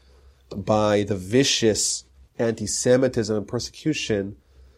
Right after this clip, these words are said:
of the Crusades. But for the duration, for the majority of his life, it's, it's, there's somewhat of a,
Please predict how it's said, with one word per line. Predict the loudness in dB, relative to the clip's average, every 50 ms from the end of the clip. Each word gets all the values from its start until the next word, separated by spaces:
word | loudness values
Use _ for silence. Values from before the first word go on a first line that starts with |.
| _ _ _ 0
of | 2 4 4 4 4 2 -2 -8 -14 -18 -18 -10
the | -10 -10
Crusades. | -10 -6 -6 -4 -2 -2 0 2 2 2 4 4 4 2 2 0 0 -4 -4 -6 -8 _ _ _ _ _ -20 _ _ _ -10 -8
But | 2 4 4 4 4
for | 2 0
the | 0 2 2
duration, | 4 4 6 6 6 4 2 -2 -4
for | -2
the | -2 -2 -2 -4 -10 -14 -18 -12 -8
majority | -8 0 4 6 8 8 8 6
of | 4
his | 2 0 0
life, | 2 4 6 6 6 6 4 2 -2
it's, | -6 -8 -6 -8 -6 -6 -4 -4
it's, | -4 -2 -2 -2 -4 -4 -2 -4 -4 -6 -2
there's | 0 2 2 2 2
somewhat | 4 4 4 4 4 4 6 6 8 8
of | 6 6 6 6
a, | 6 4 4